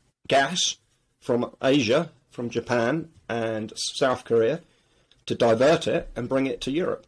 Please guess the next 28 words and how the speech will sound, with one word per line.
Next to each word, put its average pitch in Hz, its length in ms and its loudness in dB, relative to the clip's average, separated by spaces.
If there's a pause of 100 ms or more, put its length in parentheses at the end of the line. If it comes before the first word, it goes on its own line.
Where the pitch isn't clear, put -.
(540)
That 135 220 -2
deal 123 220 4
was 120 160 2
made, 123 260 4
I 120 60 0
think, - 260 -2
less, - 220 -4
it 113 60 -4
was 120 120 -2
in 139 120 2
the 131 100 0
Wall 147 140 -2
Street 156 240 -2
Journal. 165 360 -4 (460)
Um, 104 580 -12 (1400)
and 127 380 0
then 135 120 4
you 131 140 4
look 139 160 0
at - 200 0
the, 127 100 0
the 120 180 -6
state 139 400 2
in 143 120 0
Qatar. 147 500 2 (300)
I 104 40 -8
mean, 110 240 -6
it's, - 340 -10